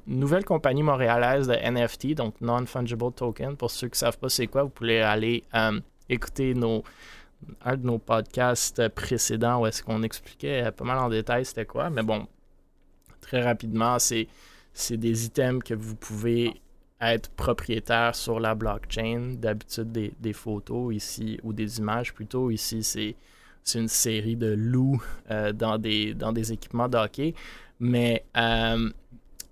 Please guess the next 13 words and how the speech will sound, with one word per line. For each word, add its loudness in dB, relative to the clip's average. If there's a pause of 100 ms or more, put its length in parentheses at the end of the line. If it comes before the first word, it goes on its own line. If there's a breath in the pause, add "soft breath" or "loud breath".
ils 2
ont 6
embarqué 2
déjà 4
cent 4
vingt 2
joueurs 0
de -4
la 2
L-, -2
N 0
H 0
L 4